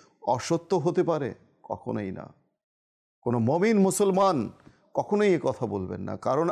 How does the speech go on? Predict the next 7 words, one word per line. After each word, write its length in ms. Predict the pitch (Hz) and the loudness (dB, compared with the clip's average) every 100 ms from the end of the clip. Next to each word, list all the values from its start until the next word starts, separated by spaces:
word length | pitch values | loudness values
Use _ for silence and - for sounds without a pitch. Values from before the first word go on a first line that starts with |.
| - | 0
আল্লাহর 300 | 143 170 175 | 2 4 4
নবী 320 | 160 160 202 | 2 2 2
যেটা 380 | 160 170 196 214 - - _ | 2 2 2 0 -8 -20 _
প্রতিশ্রুতি 680 | 165 175 233 - 247 220 233 | -2 2 0 0 0 4 4
দিয়েছেন 420 | 226 214 202 185 | 6 6 4 2
সেটা 260 | 185 185 | 2 2
বারহাক 720 | 160 165 180 - 269 277 110 | 4 4 4 4 2 2 -4